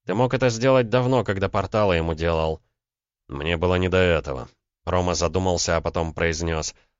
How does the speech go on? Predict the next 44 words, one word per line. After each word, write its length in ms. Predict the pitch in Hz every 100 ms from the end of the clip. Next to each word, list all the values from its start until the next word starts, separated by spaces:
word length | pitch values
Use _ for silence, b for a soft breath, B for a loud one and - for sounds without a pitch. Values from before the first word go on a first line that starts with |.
| _ _ _
«Я 180 | - 76
отправлю 380 | - 92 95 92
своих 260 | 98 92 95
ребят 340 | 90 92 92
выяснить, 460 | 98 90 - 78 73
что 220 | - 76
к 60 |
чему». 440 | - 82 73 71 69 _ _ _ -
Кивнул 360 | 92 80 92
он 160 | 87 80
своим 320 | - 85 80
мыслям, 420 | 80 95 98 87
поднимаясь 640 | 82 76 78 78 78 76 -
на 160 | 82
ноги. 320 | 78 73 73 - _ _ _ _ _
«Если 280 | - 69 78
я 180 | 82 87
ошибаюсь, 640 | 82 87 80 92 90 -
и 40 | 87
у 60 |
него 240 | 85 85 82
проблемы 480 | 85 78 85 82
дома, 400 | 71 80 90 87 -
а 80 | 85
Егор 340 | 80 78 85
просто 340 | - 82 - 78
не 120 | 76
хочет 340 | 85 80 78
нас 240 | 80 78 85
напрягать, 540 | 78 80 76 80 -
то 100 | 82
мы 140 | 78
ему 180 | 78 78
поможем. 640 | 76 78 78 76 71 67 - _
Друзья 480 | 73 78 76 80 82
же 100 | 78
для 200 | 73 78
того 240 | 80 80
и 40 | 78
нужны, 360 | 78 73 98
чтобы 280 | 92 87 78
помогать 560 | - 73 71 73 69 67
друг 200 | 69 64
другу». 400 | 69 67 69